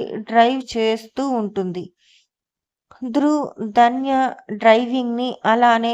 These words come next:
ఫారెన్ నుండి వచ్చాక ధన్యలో ఏ మార్పులు వచ్చాయా అని చూస్తూ ఉండగా అది చూసి, "ఏంటి చూస్తున్నావు? దించు, కళ్ళు దించు.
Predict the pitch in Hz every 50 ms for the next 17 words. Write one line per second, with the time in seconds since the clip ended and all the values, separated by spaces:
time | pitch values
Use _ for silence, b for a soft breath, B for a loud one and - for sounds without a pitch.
0 | 240 247 - - - 240 233 233 240 233 262 269 262 254 254 247 247 233 269 254
1 | 226 214 202 214 - 233 220 220 220 - 226 226 - b b b b b b b
2 | b b b b _ - 226 220 - 269 277 285 302 302 294 269 277 269 262 -
3 | - - 214 220 226 240 262 277 277 269 262 254 254 254 240 - 277 254 262 226
4 | 214 208 214 214 - - 254 240 233 226 240 247 247 - - - 233 247 247 247
5 | - 240 233 233 240 233 - _ - 294 311 302 262 226 214 202 208 202 190 202
6 | 208 208 - - - _ _ _ _ _ _ _ _ _ _ _ _ _ _ _
7 | _ - 240 247 240 269 277 262 - 285 277 285 262 269 - 285 277 254 - -
8 | 220 233 240 254 277 269 285 269 - - 254 262 262 - - - 277 262 254 240
9 | 233 220 208 196 233 247 277 262 - 285 285 285 - 247 247 254 277 226 254 277
10 | 269 262 - - 285